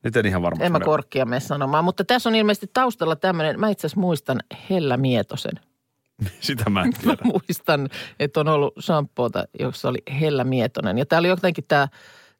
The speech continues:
Speaker 2: ää, niinku, tavallaan te-, tehtävän anto. Ilmeisesti se Hellä Mietonen jotenkin poistui markkinoilta, niin sitten pitää kehittää sille joku, sen tilalle joku uusi. Silloin sitten Kirsti tuli ja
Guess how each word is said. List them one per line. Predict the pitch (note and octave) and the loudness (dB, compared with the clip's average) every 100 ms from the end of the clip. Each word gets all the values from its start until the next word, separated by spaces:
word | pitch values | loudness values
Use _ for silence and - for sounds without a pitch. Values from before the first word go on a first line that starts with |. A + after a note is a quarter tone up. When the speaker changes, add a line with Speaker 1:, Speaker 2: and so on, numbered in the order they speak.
| _ | _
Speaker 2:
ää, | - B2+ | 0 0
niinku, | C#3 D3 B2+ - - _ D#3 - _ _ | 2 -2 -4 -8 -20 _ -20 -20 _ _
tavallaan | - C#3+ C#3+ D3 - _ _ | 0 2 2 2 -4 _ _
te-, | - - | -6 0
tehtävän | G3+ F#3 D3+ C3+ B2+ | 0 2 0 0 2
anto. | D#3+ D3 B2+ G#2 - - _ _ | 2 2 0 -4 -6 -20 _ _
Ilmeisesti | D#3 D3 C#3 | -2 -2 -2
se | - | -2
Hellä | E3 E3 D3 | 2 2 2
Mietonen | C#3+ C3 - B2 | 0 0 -2 -2
jotenkin | B2 B2 - - | -2 -4 -6 -6
poistui | C#3 C3+ - | -2 -2 0
markkinoilta, | D3+ D#3+ C#3+ C3+ B2+ B2 - - - | 0 0 -2 -2 0 0 -2 -8 -4
niin | C3+ | -6
sitten | - A#2+ D3+ - | -4 -6 -6 -6
pitää | C#3+ C3 | -4 -2
kehittää | C3+ C#3 C3+ - | -2 -4 -4 -4
sille | - - D3+ B2+ | -4 -4 0 2
joku, | G#2+ - - - _ _ _ _ _ _ _ - - | 0 -2 -8 -8 _ _ _ _ _ _ _ -20 -2
sen | D#3 | 0
tilalle | D3 D3+ C#3+ A#2 | 2 2 2 2
joku | G#2+ - C3+ | 0 0 0
uusi. | A#2 B2 | 0 0
Silloin | - C#3 B2 G#2 - _ | -2 0 0 -2 -6 _
sitten | - - - - | -14 -10 -12 -6
Kirsti | B2 B2+ - - - _ _ - | -4 -4 -4 -12 -12 _ _ -6
tuli | C#3+ | -2
ja | E3 | 0